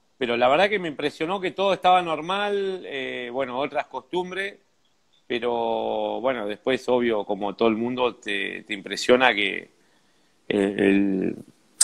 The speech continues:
todo lo que hay en, dentro de Dubái, que el mundo está atravesando por ahí una,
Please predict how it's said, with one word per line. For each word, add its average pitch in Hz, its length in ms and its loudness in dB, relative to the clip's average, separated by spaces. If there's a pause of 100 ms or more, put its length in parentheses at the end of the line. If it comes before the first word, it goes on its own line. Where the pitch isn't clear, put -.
(500)
todo 131 160 10
lo 123 160 8
que 123 100 8
hay 139 220 8
en, 117 160 -2
dentro 123 300 -2
de 117 40 2
Dubái, 160 420 6
que 110 880 -4 (300)
el 113 200 -2
mundo 139 260 2
está 135 160 4
atravesando 135 680 4
por 127 100 0
ahí 127 600 -2
una, 120 680 -2